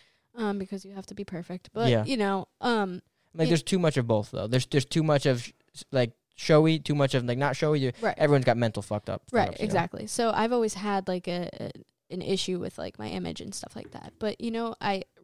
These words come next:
Speaker 1: recently just said, "Screw it."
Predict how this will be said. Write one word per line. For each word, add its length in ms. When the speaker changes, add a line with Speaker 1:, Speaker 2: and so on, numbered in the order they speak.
Speaker 1:
recently 720
just 240
said, 280
"Screw 240
it." 160